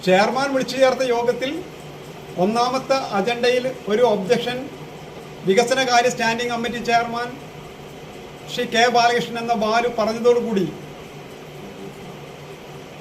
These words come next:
അത് ആരാണ്? സമുന്നതനായ കോൺഗ്രസിൻ്റെ നേതാവും മണ്ണാർക്കാട് നഗരസഭയുടെ വികസനകാര്യ സ്റ്റാൻഡിംഗ് കമ്മിറ്റി ചെയർമാനുമാണ്. അദ്ദേഹം പറഞ്ഞതോടുകൂടി ഒരു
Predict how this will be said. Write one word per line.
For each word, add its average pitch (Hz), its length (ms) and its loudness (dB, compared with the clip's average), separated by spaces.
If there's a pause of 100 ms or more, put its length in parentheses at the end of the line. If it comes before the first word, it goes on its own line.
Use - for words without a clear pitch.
(440)
അത് 202 100 6 (160)
ആരാണ്? 247 260 4 (1300)
സമുന്നതനായ 254 560 4 (120)
കോൺഗ്രസിൻ്റെ 240 540 2
നേതാവും 233 400 4 (960)
മണ്ണാർക്കാട് 254 580 4
നഗരസഭയുടെ 240 640 2
വികസനകാര്യ 247 580 2
സ്റ്റാൻഡിംഗ് 240 300 -2
കമ്മിറ്റി 240 240 -2
ചെയർമാനുമാണ്. 240 520 0 (1300)
അദ്ദേഹം 233 380 4
പറഞ്ഞതോടുകൂടി 247 760 4 (1160)
ഒരു 196 100 6